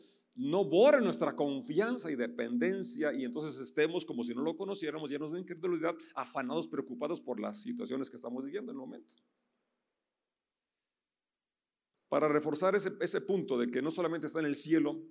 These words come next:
donde es su trono, en la tierra y que Él todo lo sostiene, lean por favor conmigo San Juan catorce veintitrés, ahí va a estar en la pantalla.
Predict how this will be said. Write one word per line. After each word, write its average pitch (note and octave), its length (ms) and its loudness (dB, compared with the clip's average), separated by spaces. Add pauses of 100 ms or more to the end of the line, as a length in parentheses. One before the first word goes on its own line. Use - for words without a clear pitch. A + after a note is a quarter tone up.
(320)
donde G#2+ 240 -4
es B2 40 -2
su C#3 120 -4
trono, C3 360 -4 (340)
en F2+ 80 -16
la F2+ 100 -12
tierra B2 240 0
y A2+ 100 -4
que F#2+ 160 -4
Él E2+ 220 -12
todo A#2 180 0
lo A2+ 80 0
sostiene, A#2+ 500 -4 (200)
lean F3+ 200 -4
por - 140 -8
favor B2+ 380 -4
conmigo B2 400 -2
San A2 220 -12
Juan C3+ 200 -6
catorce - 480 -6
veintitrés, A#2+ 480 -6
ahí A#2 60 -4
va G#2+ 60 -4
a - 20 -6
estar A#2 160 -6
en A2 80 -6
la G2 80 -8
pantalla. G#2 440 -8